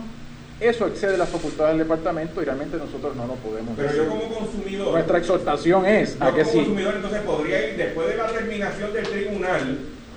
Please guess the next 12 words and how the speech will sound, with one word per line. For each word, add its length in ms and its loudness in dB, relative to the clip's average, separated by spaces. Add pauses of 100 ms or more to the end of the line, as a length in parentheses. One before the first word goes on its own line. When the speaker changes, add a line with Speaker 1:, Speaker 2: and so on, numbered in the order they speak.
(140)
Speaker 2:
porque 160 -6
estamos 300 -4
buscando 340 -4
soluciones, 600 -4 (380)
yo 280 -2
con 80 0
la 100 0
determinación 560 -2
del 120 0
tribunal 440 -2
que 140 0
ese, 260 -4